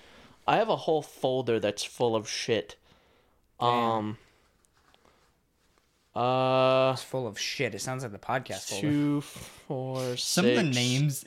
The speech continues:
Speaker 3: in the, the, of the
Speaker 1: eight,
Speaker 3: stuff in the
Speaker 1: ten.
Speaker 3: folder
Speaker 2: Like
Speaker 3: are
Speaker 2: what?
Speaker 3: just,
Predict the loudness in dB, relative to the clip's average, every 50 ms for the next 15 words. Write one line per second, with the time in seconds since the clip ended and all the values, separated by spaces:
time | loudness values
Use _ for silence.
0 | -8 -4 -2 -2 0 0 0 -2 -2 -4 -8 -8 -10 -10 -8 -8 -8 -4 -2 0
1 | 0 2 2 0 0 -2 -2 -4 -6 -8 -6 -4 -2 -2 -2 -2 -2 -2 -2 -4
2 | -4 -6 -8 -10 _ _ _ _ -10 -8 -8 -6 -6 -6 -6 -4 -6 -6 -8 -10
3 | -16